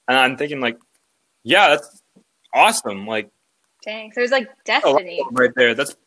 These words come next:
Speaker 2: Yeah.
Speaker 1: you know, you just get that feeling, like, it's a perfect name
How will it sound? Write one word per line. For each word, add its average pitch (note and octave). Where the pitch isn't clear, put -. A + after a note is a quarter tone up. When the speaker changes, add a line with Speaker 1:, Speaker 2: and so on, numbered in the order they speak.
Speaker 2:
Yeah. G#3+
Speaker 1:
you E3+
know, F3
you E3
just -
get -
that F#3
feeling, D#3+
like, B2
it's -
a B2
perfect D#3
name B2